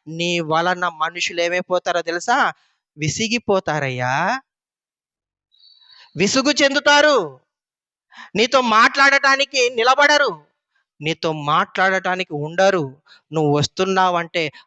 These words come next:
"అబ్బా, ఎప్పుడు వెళ్ళిపోతాడా?" అని ఎదురు చూడకూడదు ప్రియమైన వాళ్ళారా. నువ్వు మాట్లాడుతుంటే,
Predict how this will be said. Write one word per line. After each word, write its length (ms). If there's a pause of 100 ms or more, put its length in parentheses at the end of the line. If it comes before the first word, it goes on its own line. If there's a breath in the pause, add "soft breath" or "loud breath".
"అబ్బా, 340
ఎప్పుడు 380
వెళ్ళిపోతాడా?" 1080 (760)
అని 140
ఎదురు 240
చూడకూడదు 680
ప్రియమైన 440
వాళ్ళారా. 440 (1080 loud breath)
నువ్వు 180
మాట్లాడుతుంటే, 840